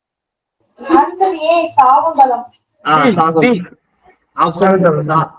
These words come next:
Speaker 2: ஆ, சாகுந்தலமா? இல்ல, ரகுவம்சமா? ரகுவம்சமா? குமார சம்பவம், மேகதூதமா? ஆ, படிச்சோமா? ஞாபகம் இருக்கா? நம்ம லாஸ்ட்ல கூட கிளா-, நம்ம பார்த்தோம். இல்ல, இதுல லாஸ்ட்ல கூட பார்த்தோம்.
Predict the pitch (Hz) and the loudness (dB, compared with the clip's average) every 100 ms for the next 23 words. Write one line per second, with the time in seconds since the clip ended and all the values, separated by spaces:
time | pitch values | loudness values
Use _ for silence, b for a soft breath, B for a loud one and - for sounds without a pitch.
0 | _ 143 147 139 - 165 196 196 185 180 | _ -4 -2 -2 -2 -2 0 -2 0 -2
1 | 175 202 370 - - _ _ 147 147 139 | 0 -2 -2 -10 -20 _ _ 0 2 2
2 | 123 - 139 180 185 175 175 165 196 - | -2 -4 -4 -2 0 -2 -4 -2 -2 -2
3 | 269 - 185 170 170 175 220 - - - | -8 0 0 0 -2 -2 -2 -6 -18 -10
4 | 170 185 190 190 170 175 208 247 175 185 | -2 0 0 -4 -4 0 0 0 2 2
5 | 185 160 131 120 - _ _ _ _ _ | 2 -2 -2 -4 -8 _ _ _ _ _
6 | _ _ _ _ _ _ _ _ _ _ | _ _ _ _ _ _ _ _ _ _
7 | _ _ _ _ _ - - _ - - | _ _ _ _ _ -18 -18 _ -20 -12
8 | - 160 180 190 208 190 160 - - _ | -4 0 0 0 0 0 -2 -6 -14 _
9 | _ _ _ - _ _ _ _ 190 190 | _ _ _ -8 _ _ _ _ -2 0
10 | 185 180 147 - _ _ _ _ _ _ | 0 0 -4 -6 _ _ _ _ _ _
11 | - 160 160 170 208 202 190 196 180 165 | -4 0 0 0 0 -2 0 0 0 -4
12 | 151 160 160 160 156 143 - _ - 135 | -2 -2 0 0 0 -4 -4 _ -10 -4
13 | 139 135 135 135 135 139 175 165 - - | 0 0 2 0 2 0 -2 -2 0 0
14 | 127 117 - | -2 -4 -10